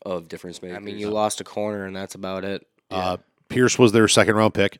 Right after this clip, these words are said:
Speaker 1: Right.
Speaker 3: He is slated as their number two receiver currently, with Paris Campbell in the slot. And then behind them, they have Mike Strachan, Desmond Patton,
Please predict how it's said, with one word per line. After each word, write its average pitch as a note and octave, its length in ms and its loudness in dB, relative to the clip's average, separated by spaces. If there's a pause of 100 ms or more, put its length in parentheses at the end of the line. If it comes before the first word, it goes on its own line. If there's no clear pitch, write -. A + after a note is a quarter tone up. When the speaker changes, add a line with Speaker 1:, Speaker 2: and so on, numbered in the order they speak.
Speaker 1:
Right. F2+ 240 -8
Speaker 3:
He A#2+ 140 2
is A2+ 100 4
slated A2+ 320 6
as G#2 240 6
their G#2+ 120 6
number G2+ 200 6
two - 160 2
receiver F#2+ 360 2
currently, F2+ 420 -2 (480)
with F2+ 520 0 (260)
Paris G2+ 260 0
Campbell F#2+ 300 0
in G2 60 0
the G2+ 60 -4
slot. E2 400 0 (720)
And G2 120 -6
then F#2 220 0
behind G2 340 2
them, G2+ 120 2
they F#2+ 80 2
have F2 160 2
Mike G2+ 200 2
Strachan, B2+ 600 2 (760)
Desmond G#2 340 0
Patton, A2 420 -2